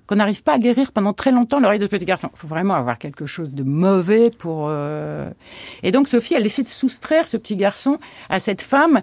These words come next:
qui la hait, qui la hait, d'autant qu'elle ne fournit pas l'argent qui était attendu d'elle. Il va dormir, évidemment, il va chez ses maîtresses parce qu'il est polygame comme la plupart des hommes de cette époque.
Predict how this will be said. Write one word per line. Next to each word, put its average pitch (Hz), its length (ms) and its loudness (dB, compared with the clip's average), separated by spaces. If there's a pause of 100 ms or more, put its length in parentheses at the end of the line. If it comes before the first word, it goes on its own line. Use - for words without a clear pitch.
(120)
qui 277 180 4
la 233 240 6
hait, 294 240 0 (140)
qui 226 140 0
la 214 200 6
hait, 302 180 6
d'autant 247 380 4
qu'elle 220 200 2
ne 220 100 6
fournit 226 320 4
pas 294 120 4
l'argent 240 300 4
qui 262 80 0
était 226 160 2
attendu 214 340 4
d'elle. 254 280 6 (320)
Il 165 80 -6
va 190 80 4
dormir, 190 400 2
évidemment, 170 340 -2
il 180 80 0
va 147 80 -4
chez 151 160 -8
ses 165 140 -8
maîtresses 165 360 -6
parce - 200 -14
qu'il 139 240 -12
est 147 40 -8
polygame 160 640 -2
comme 143 340 -8
la - 260 -8
plupart 165 440 -6
des 147 180 -8
hommes 151 120 -4
de 147 80 -8
cette 143 160 -12
époque. 277 240 -6